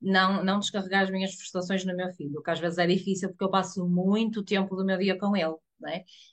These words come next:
E nós descarregamos as frustrações nas pessoas que passam mais tempo connosco durante o dia.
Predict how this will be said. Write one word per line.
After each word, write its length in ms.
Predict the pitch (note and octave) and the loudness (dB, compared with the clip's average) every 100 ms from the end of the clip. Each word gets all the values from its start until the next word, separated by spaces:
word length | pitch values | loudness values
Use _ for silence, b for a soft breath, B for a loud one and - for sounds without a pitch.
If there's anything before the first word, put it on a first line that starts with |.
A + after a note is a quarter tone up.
| - | -8
E 120 | E3+ | -4
nós 260 | D#3+ E3 E3+ | 0 0 -2
descarregamos 600 | - F#3+ F#3 F#3+ G3 F3+ | -2 0 2 4 4 4
as 100 | F#3 | 0
frustrações 460 | F3+ F#3+ F#3 G3 G3 | -2 -2 2 2 2
nas 120 | G3 | -2
pessoas 240 | - G3 | 0 -2
que 80 | - | 2
passam 260 | F3+ F3+ G3+ | 2 4 4
mais 280 | F3+ G3 - | 4 2 0
tempo 220 | F#3+ F#3 | -4 -2
connosco 380 | F#3+ F#3 F#3 - | -2 -2 -2 -2
durante 300 | F#3+ F#3+ G3 | 0 0 2
o 40 | G#3 | 0
dia. 280 | E3+ E3 | 0 -2